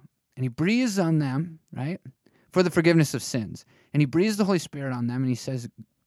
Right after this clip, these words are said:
"Whose sins you forgive are forgiven. Whose sins you don't forgive aren't forgiven."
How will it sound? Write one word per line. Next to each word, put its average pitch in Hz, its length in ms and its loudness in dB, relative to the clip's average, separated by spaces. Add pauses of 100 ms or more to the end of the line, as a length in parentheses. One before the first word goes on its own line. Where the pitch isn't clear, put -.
(220)
"Whose 180 180 0
sins 202 300 2
you 220 60 -6
forgive 160 380 -8
are 139 100 -8
forgiven. 127 540 -8 (140)
Whose 135 140 -8
sins 151 320 -4
you 156 240 -2 (920)
don't 143 240 2
forgive 120 340 -10
aren't 202 280 0
forgiven." - 520 -18